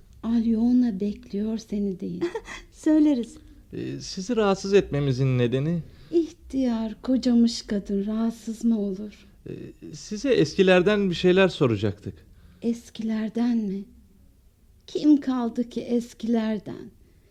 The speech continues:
Speaker 1: Bir ben, bir de şu gazsız lamba. Size çay yapayım. Yoksa kahve mi istersiniz?
Speaker 2: Zahmet etmeyin.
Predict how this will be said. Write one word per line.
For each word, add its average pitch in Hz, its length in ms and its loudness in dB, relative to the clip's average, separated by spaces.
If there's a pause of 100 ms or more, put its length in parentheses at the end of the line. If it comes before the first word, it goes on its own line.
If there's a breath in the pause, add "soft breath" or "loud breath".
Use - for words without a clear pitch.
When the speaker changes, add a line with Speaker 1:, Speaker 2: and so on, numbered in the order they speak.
(320)
Speaker 1:
Bir 254 420 4
ben, 233 680 0 (160)
bir 240 160 -4
de 226 140 -2
şu 226 240 -8
gazsız 202 640 -6
lamba. 196 400 -4 (1000)
Size 403 440 -2
çay 330 300 6
yapayım. 214 500 0 (480 soft breath)
Yoksa 415 360 0
kahve 320 400 8
mi 285 140 12
istersiniz? 220 800 -2
Speaker 2:
Zahmet 403 560 -2
etmeyin. 285 440 -2